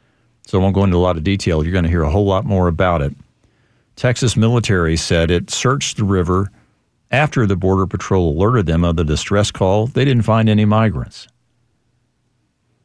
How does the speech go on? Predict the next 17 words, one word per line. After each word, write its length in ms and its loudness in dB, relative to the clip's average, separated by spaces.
And, 220 0
of 60 -4
course, 260 0
Homeland 400 0
Security 440 0
is 60 0
blasting 840 -2
Texas 400 -2
governor 400 0
here, 320 0
saying 360 0
that 140 0
we're 140 -8
cruel, 460 2
dangerous, 600 0
and 140 0
inhumane, 920 0